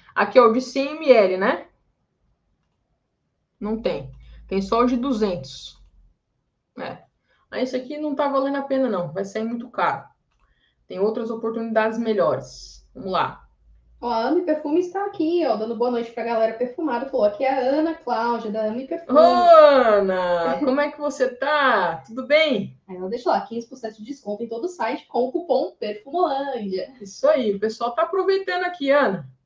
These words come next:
Speaker 1: Já esgotaram alguns aí. <laughs> Ó, galera, o Aqua di Gio, que eu tinha falado pra vocês, o tradicional, também tá valendo super a pena, tá?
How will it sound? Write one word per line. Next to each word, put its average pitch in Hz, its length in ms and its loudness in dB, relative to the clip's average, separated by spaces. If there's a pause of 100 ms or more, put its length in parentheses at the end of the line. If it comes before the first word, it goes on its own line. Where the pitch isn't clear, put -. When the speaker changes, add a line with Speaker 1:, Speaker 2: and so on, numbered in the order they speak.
(420)
Speaker 1:
Já 190 260 2
esgotaram 226 600 2
alguns 220 380 2
aí. 262 680 0 (160)
<laughs> 196 680 -2 (360)
Ó, 226 220 8
galera, 180 340 4
o 247 600 4
Aqua 269 280 6
di 254 140 -4
Gio, 226 220 4
que 202 80 -8
eu - 20 -6
tinha 226 160 -10
falado 220 240 2
pra 226 80 -4
vocês, 220 440 -2
o 196 80 -14
tradicional, 220 680 0
também 226 240 -2
tá 262 120 0
valendo 262 280 0
super 294 360 -6
a 311 80 -2
pena, 220 340 -4
tá? 233 320 -4